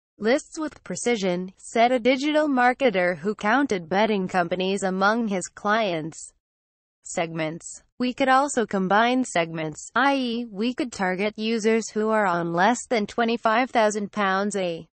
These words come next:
year, own a credit card and have three kids. Via these providers, so-called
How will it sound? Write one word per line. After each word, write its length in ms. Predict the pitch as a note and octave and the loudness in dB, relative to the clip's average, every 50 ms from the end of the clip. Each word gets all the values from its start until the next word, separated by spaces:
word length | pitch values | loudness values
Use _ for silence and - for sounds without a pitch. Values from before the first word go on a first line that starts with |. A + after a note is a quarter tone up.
| _ _ _ _ _ _ _ _ _ _ _ | _ _ _ _ _ _ _ _ _ _ _
year, 460 | A#3 B3 C4 C4 A#3+ G3 F3 E3+ - | -4 -2 0 2 2 2 2 0 0
own 220 | - G3+ G3+ A3 A3 | 0 0 0 0 0
a 80 | F#3+ | -4
credit 420 | G3 - - G3 F#3 G3 G#3+ - _ | -6 -2 2 2 4 4 2 0 _
card 260 | - A#3 A3+ A3+ A3 | 0 2 2 2 2
and 120 | G#3 F#3+ F#3 | -2 -4 -4
have 220 | E3+ E3+ E3+ D#3+ | -4 -4 -4 -6
three 380 | - - - G3 A3 A#3+ B3+ - | -8 -10 -4 -2 -2 -2 -2 -4
kids. 500 | - - F3 E3 D#3+ D#3 D3 - - - _ | -4 -4 -2 -2 -2 -4 -6 -10 -12 -12 _
Via 240 | F3+ G3+ F#3+ F#3 F3 | -4 -2 0 0 0
these 260 | F#3+ G3 G3 F#3+ - | 0 -2 -2 -4 -4
providers, 800 | - - F#3+ E3+ F3 F3+ F3+ F#3 G3 F#3 F#3+ G3+ A3+ B3 - - - - | -4 -4 -4 2 4 4 4 4 4 2 2 0 0 -2 -2 -6 -10 -14
so-called 720 | - - G3+ G3+ - - A3 G3+ F3+ E3+ F3 G3 G3 | -8 -4 -4 -4 -2 0 0 2 2 2 2 0 -4